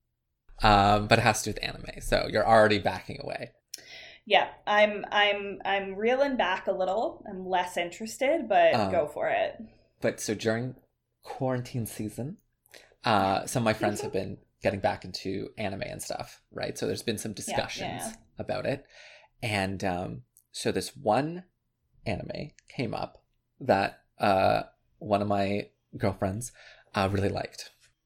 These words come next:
Speaker 2: Okay.
Speaker 1: But so it's, it's, it's an anime called Rascal Does Not Dream of Bunny Girl.
Speaker 2: Okay, I feel like you told me about this one.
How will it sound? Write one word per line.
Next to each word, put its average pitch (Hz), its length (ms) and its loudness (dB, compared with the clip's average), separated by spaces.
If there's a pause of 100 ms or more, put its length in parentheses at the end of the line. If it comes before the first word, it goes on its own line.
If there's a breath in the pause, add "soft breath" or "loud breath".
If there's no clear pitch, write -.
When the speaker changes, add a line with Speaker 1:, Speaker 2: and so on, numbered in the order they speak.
(180)
Speaker 2:
Okay. 220 220 -10 (960)
Speaker 1:
But - 260 2
so 110 100 4
it's, 101 220 0
it's, - 300 -4
it's 113 160 -2
an 101 80 -6
anime 107 340 -2
called - 540 -2 (440 soft breath)
Rascal 110 600 2
Does 107 280 8
Not 107 240 -2
Dream 98 460 -2 (100)
of - 240 0
Bunny 101 240 0
Girl. - 400 -6 (920 loud breath)
Speaker 2:
Okay, 220 300 4
I 208 40 -6
feel 214 180 2
like 220 160 4
you 220 80 -12
told 180 240 -2
me 170 100 -8
about - 200 -6
this - 180 -10
one. - 320 -10